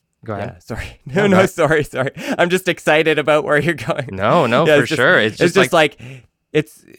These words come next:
Speaker 2: it's, yeah, it's like, it's like what I would say is feeling
Speaker 1: Mm-hmm.
Speaker 2: and emotion
Speaker 1: Feeling, yeah.
Speaker 2: is like, is like not blocking out our emotion and not getting stuck in that visionary state, not just the third eye visualization, is that actual feeling state.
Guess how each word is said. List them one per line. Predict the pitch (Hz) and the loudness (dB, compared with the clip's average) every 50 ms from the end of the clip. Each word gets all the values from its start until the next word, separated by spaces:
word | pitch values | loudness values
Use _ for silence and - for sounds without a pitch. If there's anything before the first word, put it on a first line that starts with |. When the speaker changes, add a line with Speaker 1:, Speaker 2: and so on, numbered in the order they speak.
| - _ - | -20 _ -4
Speaker 2:
it's, | 208 196 185 - - | -2 -2 -2 -2 0
yeah, | 190 196 185 | 2 2 2
it's | 160 - - | 2 0 0
like, | 165 143 135 - - | 0 0 -2 -2 -6
it's | 156 - | -6 -4
like | 165 151 139 131 | -2 0 0 2
what | 143 143 | 2 2
I | 139 135 | 2 0
would | 127 123 113 | 0 -2 -4
say | - 131 113 | -4 -4 -4
is | 107 - | -4 -4
feeling | - - - 131 131 131 113 101 78 62 - - - _ _ - - | -8 -12 -8 -4 -4 -4 -4 -4 -8 -12 -16 -20 -20 _ _ -18 -16
Speaker 1:
Mm-hmm. | 104 95 110 | -12 -6 -4
Speaker 2:
and | 127 127 123 | -4 -2 -2
emotion | 113 110 110 107 110 98 - - 113 | -2 -2 -2 -4 -4 -4 -4 -2 -2
Speaker 1:
Feeling, | 110 104 95 90 - - | -2 -2 -4 -6 -8 -10
yeah. | 101 98 95 98 | -8 -6 -4 -4
Speaker 2:
is | 131 135 123 143 | -4 -4 -2 0
like, | 135 170 - - - | -2 -2 -2 -4 -6
is | - 165 147 135 151 | -6 -6 -4 -2 -2
like | 143 131 - | -4 -4 -4
not | 131 127 127 143 151 - 123 | -4 -2 0 0 -2 -2 -4
blocking | - 131 120 117 123 - - 127 120 | -6 -4 -4 -4 -4 -6 -8 -8 -6
out | 117 117 117 | -6 -4 -4
our | 117 110 101 | -4 -4 -4
emotion | 95 98 95 95 107 110 - - 170 170 151 | -4 -6 -6 -8 -8 -8 -8 -6 -6 -6 -6
and | 110 104 | -6 -6
not | 104 101 104 104 | -6 -6 -6 -6
getting | 107 117 107 104 101 95 90 | -6 -6 -6 -6 -6 -8 -12
stuck | - - - - - 120 113 - - | -16 -20 -12 -8 -6 -6 -6 -6 -8
in | 113 107 | -8 -8
that | 101 90 71 101 | -8 -10 -10 -10
visionary | 101 113 113 110 120 113 107 98 95 92 92 92 | -10 -10 -8 -8 -8 -6 -6 -6 -6 -8 -10 -12
state, | - - - - 104 92 92 - - | -14 -16 -12 -10 -10 -10 -10 -10 -10
not | 110 104 110 101 - | -10 -8 -8 -8 -10
just | - 110 - - | -10 -12 -12 -14
the | - 98 | -16 -18
third | 95 - 107 104 98 95 95 | -14 -12 -10 -8 -8 -8 -8
eye | 95 95 92 | -8 -8 -10
visualization, | 87 98 87 95 98 95 92 87 87 87 92 92 92 90 - - 98 95 | -10 -12 -14 -14 -12 -12 -10 -10 -12 -12 -12 -12 -12 -12 -14 -14 -14 -14
is | 90 90 82 | -14 -12 -12
that | 101 92 71 69 | -10 -10 -10 -10
actual | 101 - - 107 92 85 | -12 -12 -14 -14 -16 -16
feeling | _ _ _ _ _ 117 117 123 135 139 139 131 113 95 73 71 92 | _ _ _ _ _ -12 -10 -8 -6 -6 -6 -6 -6 -8 -10 -14 -18
state. | - _ _ - 95 82 85 82 82 - | -20 _ _ -14 -14 -14 -14 -14 -16 -18